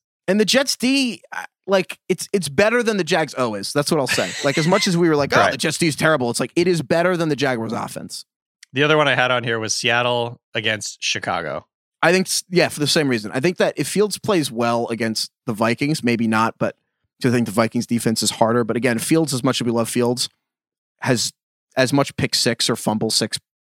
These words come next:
Speaker 1: potential as, like,
Speaker 2: There you
Speaker 1: almost
Speaker 2: go.
Speaker 1: any quarterback that isn't Mike Glennon.
Speaker 2: Yeah.
Speaker 1: So, I, like, the Seahawks are a great dart throw. Just like, oh, maybe you get a,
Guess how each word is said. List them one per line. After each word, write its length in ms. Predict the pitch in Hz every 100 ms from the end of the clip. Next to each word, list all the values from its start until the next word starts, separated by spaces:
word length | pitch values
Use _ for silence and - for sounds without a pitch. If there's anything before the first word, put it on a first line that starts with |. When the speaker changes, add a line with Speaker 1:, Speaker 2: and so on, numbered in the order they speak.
| _ _ _ _ -
Speaker 1:
potential 460 | - 120 113 117
as, 120 | 113 110
like, 80 |
Speaker 2:
There 80 | 101
you 40 | 107
Speaker 1:
almost 200 | 104 90
Speaker 2:
go. 40 |
Speaker 1:
any 100 | 107
quarterback 440 | 104 110 113 113 -
that 100 | 107
isn't 180 | - -
Mike 160 | 104
Glennon. 360 | - 104 120 156 _ _
Speaker 2:
Yeah. 240 | - 80 85 _ _ _ _ _ _ _ -
Speaker 1:
So, 480 | - 143 123 113 -
I, 160 | - - _
like, 240 | 151 123 -
the 60 |
Seahawks 480 | 127 160 143 131 - -
are 220 | 117 117
a 60 | 123
great 420 | 113 113 117 _
dart 260 | - 120 -
throw. 280 | 147 147 147
Just 240 | 120 -
like, 100 | 185
oh, 180 | 277 175
maybe 240 | 131 131 135
you 80 | 131
get 200 | 131 -
a, 120 | 113